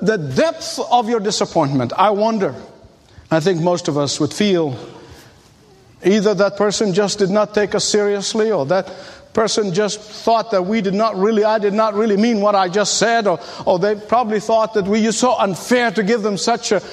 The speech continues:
a task, or you probably feel that you really are not loved by that person, or respected by that person, or trusted.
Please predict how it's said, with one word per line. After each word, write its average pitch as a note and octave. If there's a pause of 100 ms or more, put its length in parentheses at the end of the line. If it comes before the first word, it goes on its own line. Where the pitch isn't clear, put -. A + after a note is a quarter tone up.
(120)
a F#3+
task, A3+
or A3+
you A3
probably C4+
feel D4
that A#3+
you B3
really C4
are A#3
not B3+
loved B3+
by F#3
that F3
person, F#3+
or B3
respected C4
by G3+
that F3+
person, F3+
or C4 (180)
trusted. D4+